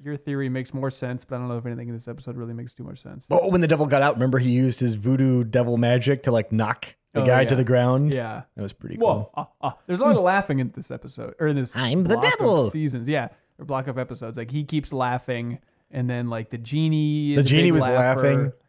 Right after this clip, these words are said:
Speaker 1: Yeah, I think, uh, there's a lot of laughing in the first episode in the plane.
Speaker 2: Oh, the
Speaker 1: Remember, like,
Speaker 2: creepy guys.
Speaker 1: the crew, and then, like, the
Speaker 2: Yeah.
Speaker 1: guy in the cockpit has that bizarre laugh where it looks like a
Speaker 2: Yeah.
Speaker 1: P S one animation. It's a bizarre chunk of episodes. Like,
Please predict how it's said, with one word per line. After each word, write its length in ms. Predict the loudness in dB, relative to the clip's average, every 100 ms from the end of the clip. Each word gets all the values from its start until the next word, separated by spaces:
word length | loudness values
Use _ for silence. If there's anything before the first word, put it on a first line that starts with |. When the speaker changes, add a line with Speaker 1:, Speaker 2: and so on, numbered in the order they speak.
| -6
Speaker 1:
Yeah, 320 | -4 -4 -4
I 60 | -6
think, 280 | -4 -4 -2
uh, 220 | -4 -4 -10 _ _ -4
there's 100 | -4
a 40 |
lot 120 | -4 -4
of 80 |
laughing 420 | -4 -4 -4 -4 -2
in 80 |
the 100 | -2
first 420 | -4 -4 -4 -4 -6
episode 360 | -8 -6 -4
in 60 | -4
the 60 |
plane. 500 | -6 -6 -4 -2 2 4
Speaker 2:
Oh, 120 | 4
the 60 | 4
Speaker 1:
Remember, 60 |
like, 80 | 4 4 2
Speaker 2:
creepy 100 | 2
guys. 360 | 2 2 0
Speaker 1:
the 60 | 0
crew, 520 | -2 2 4 4 2
and 120 | 2 2
then, 80 |
like, 100 | 2
the 60 | 4
Speaker 2:
Yeah. 140 | 6 4
Speaker 1:
guy 60 | 4
in 80 | 2
the 80 | 0
cockpit 520 | -2 -4 -2 -4 -4
has 140 | -2
that 220 | -2 -4 _ _ -10
bizarre 880 | -4 -4 -4 -4 0 2 0 0 -2
laugh 420 | -4 -4 -4 -6
where 100 | -4
it 60 | 0
looks 160 | 2
like 80 | 4
a 80 | 4
Speaker 2:
Yeah. 60 | 2
Speaker 1:
P 140 | 0
S 140 | -2 -2
one 160 | -2 -2
animation. 760 | 0 0 0 -2 -2 -4 -4
It's 160 | -6 -6
a 80 | -6
bizarre 360 | -6 -4 -4 -4
chunk 220 | -6 -6
of 80 | -6
episodes. 500 | -6 -8 -8 -8 -6
Like, 200 | -6 -8